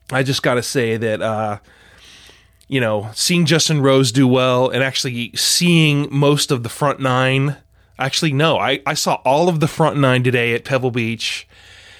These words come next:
And I thought the, uh, the most amazing shot must have been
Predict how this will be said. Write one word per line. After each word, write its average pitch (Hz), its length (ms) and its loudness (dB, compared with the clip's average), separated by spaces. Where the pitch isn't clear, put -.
And 120 100 -4
I 120 120 -2
thought 131 340 0
the, 120 300 0
uh, 110 320 0
the 120 160 -6
most 127 260 -2
amazing 127 380 0
shot 120 340 0
must 127 240 0
have 117 100 -6
been 113 460 0